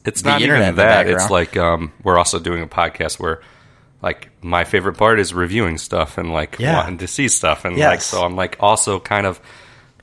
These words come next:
Speaker 1: in the back of my head the, these last couple
Speaker 2: We're,
Speaker 1: weeks.
Speaker 2: we're making it so much harder
Speaker 1: Yeah.
Speaker 2: for ourselves,
Speaker 1: In the,
Speaker 2: which is fine.
Speaker 1: honestly,
Speaker 2: I love it.
Speaker 1: eh,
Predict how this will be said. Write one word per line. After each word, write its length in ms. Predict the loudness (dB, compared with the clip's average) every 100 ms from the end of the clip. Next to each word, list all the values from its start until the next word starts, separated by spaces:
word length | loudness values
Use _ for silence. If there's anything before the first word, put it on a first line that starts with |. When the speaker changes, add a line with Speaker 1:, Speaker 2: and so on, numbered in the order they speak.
| _ _ _ -6
Speaker 1:
in 80 | -4
the 80 |
back 220 | 0 0 2
of 60 |
my 120 | 2 2
head 220 | 0 0
the, 160 | -2
these 260 | -2 -6 0
last 220 | 0 0
couple 180 | 0 2
Speaker 2:
We're, 100 | 4
Speaker 1:
weeks. 200 | 4 4
Speaker 2:
we're 140 | 4 6
making 380 | 4 2 2
it 120 | 2 2
so 180 | 4
much 200 | 4 4
harder 280 | 4 4 4 2
Speaker 1:
Yeah. 80 |
Speaker 2:
for 80 | 4
ourselves, 560 | 4 4 4 4 4 0
Speaker 1:
In 60 |
the, 60 | -2
Speaker 2:
which 180 | -2 0
is 140 | -2 -2
fine. 400 | -4 -4 -6 0
Speaker 1:
honestly, 380 | 2 4 4 4
Speaker 2:
I 40 |
love 80 | 0
it. 80 |
Speaker 1:
eh, 100 | -4